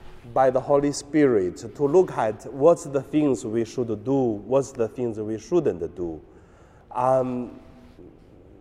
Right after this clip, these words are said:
what is the principle? I believe there is, uh, no, there is, there are two principles can be really helpful,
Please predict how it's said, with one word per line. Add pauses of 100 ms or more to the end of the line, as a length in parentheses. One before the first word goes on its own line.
(220)
what
is
the
principle? (840)
I
believe
there
is,
uh, (640)
no,
there
is,
there
are
two (200)
principles (240)
can
be
really (180)
helpful,